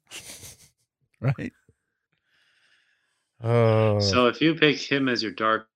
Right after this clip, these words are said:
Speaker 3: horse, Kevin's obviously not gonna pick him.
Speaker 2: I'm not saying
Speaker 3: I
Speaker 2: I
Speaker 3: can,
Speaker 2: am. I'm not saying
Speaker 3: I
Speaker 2: I
Speaker 3: can,
Speaker 2: am.
Speaker 1: I'm gonna,
Speaker 3: I'm just saying,
Speaker 1: I'm gonna
Speaker 3: if you
Speaker 1: pick
Speaker 3: pick,
Speaker 1: who?
Speaker 3: if you pick a, if you pick a person, we can pick this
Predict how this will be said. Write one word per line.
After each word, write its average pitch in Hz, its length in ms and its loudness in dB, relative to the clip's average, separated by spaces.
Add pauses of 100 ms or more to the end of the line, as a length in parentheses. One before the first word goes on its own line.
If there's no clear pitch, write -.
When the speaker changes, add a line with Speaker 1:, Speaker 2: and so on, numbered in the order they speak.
Speaker 3:
horse, 87 480 -10 (300)
Kevin's 117 360 -4
obviously 92 400 -6
not 90 60 -12
gonna 87 100 -12
pick 90 220 -12
him. 85 220 -18 (100)
Speaker 2:
I'm 135 120 -2
not 196 220 0
saying 185 220 -2
Speaker 3:
I 120 40 4
Speaker 2:
I 185 160 2
Speaker 3:
can, 190 80 0
Speaker 2:
am. 208 240 -4 (200)
I'm 151 140 -4
not 208 180 -4
saying 117 180 0
Speaker 3:
I 131 120 4
Speaker 2:
I 98 40 -4
Speaker 3:
can, 156 100 -2
Speaker 2:
am. 151 140 -6 (160)
Speaker 1:
I'm 117 140 -4
gonna, 120 120 -4
Speaker 3:
I'm 135 80 -4
just 151 140 -4
saying, 139 100 -2
Speaker 1:
I'm 123 60 0
gonna 131 120 2
Speaker 3:
if 113 100 -2
you 135 60 -2
Speaker 1:
pick 160 180 2
Speaker 3:
pick, - 20 -4
Speaker 1:
who? 170 220 4
Speaker 3:
if - 140 -6
you 160 80 -4
pick 156 200 0
a, 135 80 -4 (300)
if 131 160 -14
you 147 80 -4
pick 147 220 -8
a 127 40 -4
person, 107 580 -6 (1200)
we 110 120 -6
can 156 140 -6
pick 160 200 -4
this - 420 -8